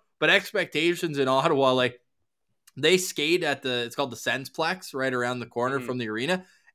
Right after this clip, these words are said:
Speaker 1: and it's been, like, shoulder to shoulder with fans watching these informal summer skates. So there, there is just a, a whole new level of excitement that the Sens haven't seen. And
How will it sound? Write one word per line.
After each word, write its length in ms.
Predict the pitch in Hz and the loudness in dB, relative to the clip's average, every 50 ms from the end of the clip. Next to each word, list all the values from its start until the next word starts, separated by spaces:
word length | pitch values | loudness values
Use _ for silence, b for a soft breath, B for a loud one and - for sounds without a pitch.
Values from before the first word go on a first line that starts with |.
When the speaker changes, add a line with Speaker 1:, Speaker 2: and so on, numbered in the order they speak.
| _ - | _ -2
Speaker 1:
and 140 | 156 156 | 0 2
it's 200 | 165 180 180 - | 2 0 0 -2
been, 180 | - 180 175 170 | -2 0 0 2
like, 200 | 165 156 143 127 | 2 2 0 -2
shoulder 400 | - - 143 139 151 147 151 143 | -2 0 2 2 2 2 2 0
to 80 | 131 123 | 0 -2
shoulder 400 | - - 131 135 147 135 127 117 | -2 0 2 2 2 2 0 -2
with 180 | 113 110 - - | -2 -6 -6 -4
fans 300 | 123 123 127 127 117 107 | -4 -2 -2 -4 -6 -4
watching 440 | 110 120 127 131 127 - 135 123 | -2 -2 -2 -2 -2 -4 -6 -6
these 180 | 120 117 107 - - | -6 -8 -8 -6 -6
informal 680 | 147 151 147 131 - - 139 131 135 131 131 127 117 | -4 -4 -4 -6 0 2 4 4 4 4 2 -2 -2
summer 380 | - - - 135 143 151 139 113 | -4 -4 -2 -2 -2 0 -2 -4
skates. 440 | - - - 92 82 - - - | -6 -6 -6 -8 -8 -8 -10 -6
So 220 | - 123 120 b b b b b b | -2 -2 -2 b b b b b b
there, 300 | - 151 175 190 180 165 | 6 8 8 8 8 8
there 180 | 165 170 185 185 | 8 8 8 8
is 160 | 180 156 139 | 6 6 4
just 200 | 160 160 147 - | 0 -2 -2 -2
a, 60 | 151 | -2
a 380 | 143 135 131 131 127 131 131 - - | 0 0 0 0 -2 -4 -6 -6 -10
whole 540 | - - - 190 202 208 208 208 208 202 190 | -16 -6 0 4 4 6 6 6 4 4 2
new 240 | 175 165 170 170 165 | 2 2 2 4 4
level 320 | 151 147 147 147 147 143 | 4 4 4 6 6 4
of 100 | 135 127 | 4 2
excitement 580 | 127 123 - - 147 139 143 143 143 139 127 b b b b b | 0 -4 -4 -2 -2 0 0 0 -2 -4 -6 b b b b b
that 140 | 147 147 147 | 2 2 2
the 60 | 156 | 0
Sens 320 | - - 170 180 196 185 | 0 2 2 2 2 2
haven't 280 | 175 170 170 160 143 127 | 0 0 0 -2 -6 -10
seen. 300 | - - 151 165 170 156 | -10 -6 -4 -4 -2 -2
And 120 | 139 123 | -4 -4